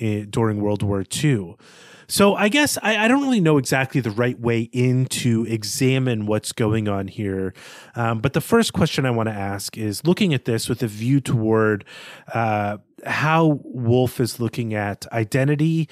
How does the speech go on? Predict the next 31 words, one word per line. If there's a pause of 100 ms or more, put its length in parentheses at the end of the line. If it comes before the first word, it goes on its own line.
(300)
within
the
text
itself,
and
then
maybe
we
can
ask
a
bigger (460)
question.
So,
uh,
maybe
this
is
really
the
wrong
question
to
ask
and,
and
ignorant
in
some
way. (1500)
But